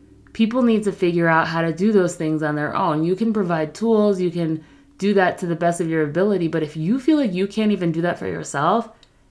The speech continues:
hey, you gotta step away and do that for yourself. And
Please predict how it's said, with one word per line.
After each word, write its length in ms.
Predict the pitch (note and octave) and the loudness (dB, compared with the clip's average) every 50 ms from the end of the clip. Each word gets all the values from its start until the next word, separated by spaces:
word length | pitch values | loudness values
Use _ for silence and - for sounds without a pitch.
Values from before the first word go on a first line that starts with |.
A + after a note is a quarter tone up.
| _ _ _ | _ _ _
hey, 720 | - D#3 E3 G3 A3 A3+ G#3 G3 F#3+ F#3 F3+ F3+ F3+ - _ _ _ _ _ _ _ _ _ _ _ _ _ _ _ _ | -6 0 2 4 4 4 4 4 2 2 0 -2 -6 -12 _ _ _ _ _ _ _ _ _ _ _ _ _ _ _ _
you 80 | - D3 | -2 0
gotta 180 | F3+ G#3 G#3+ | 2 2 2
step 280 | G#3 - G3+ F3 F3 E3+ | 0 0 -4 -4 -2 -2
away 240 | D#3+ D#3+ D3+ D3+ D3 | 0 0 0 0 -2
and 100 | D3 D3 | -2 -2
do 80 | D3 | -2
that 160 | C#3 - - | -4 -4 -6
for 120 | - - - | -8 -10 -10
yourself. 600 | - - C#3+ - - - - - - - - - _ _ _ _ _ _ _ _ _ _ _ _ | -10 -10 -12 -12 -12 -12 -12 -12 -14 -16 -20 -20 _ _ _ _ _ _ _ _ _ _ _ _
And 420 | E3 E3 D#3+ D#3 D#3+ D#3 D#3 - | 0 2 2 4 4 2 0 0